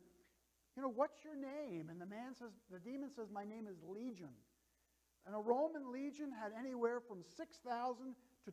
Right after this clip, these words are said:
twelve thousand troops in it. So the idea here is this man is not just possessed by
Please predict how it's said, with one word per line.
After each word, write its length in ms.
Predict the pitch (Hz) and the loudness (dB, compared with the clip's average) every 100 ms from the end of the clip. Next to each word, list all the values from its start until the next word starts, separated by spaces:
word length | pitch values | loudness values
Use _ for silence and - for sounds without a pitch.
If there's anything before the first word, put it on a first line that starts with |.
| - | -12
twelve 440 | - 247 269 285 277 | -2 2 6 4 2
thousand 520 | 247 240 254 226 208 - | -2 0 -2 -4 -10 -4
troops 360 | 247 277 - 190 | -2 -2 -4 -8
in 60 | |
it. 220 | 160 147 - _ _ _ _ _ _ _ _ _ _ _ - | -8 -10 -16 _ _ _ _ _ _ _ _ _ _ _ -2
So 80 | |
the 160 | 254 254 | 2 4
idea 500 | 277 277 220 330 359 294 | 4 4 2 -2 -2 -2
here 260 | 226 202 214 | 0 0 0
is 180 | 208 202 | -2 -2
this 260 | 294 302 247 | -4 -4 -4
man 400 | 262 294 285 233 | -6 -2 -4 -4
is 140 | 208 | -6
not 260 | 220 294 - | -4 -6 -4
just 220 | 277 220 - | -8 -8 -6
possessed 480 | 214 185 233 - - | -4 0 0 -2 0
by 240 | 202 190 | 2 2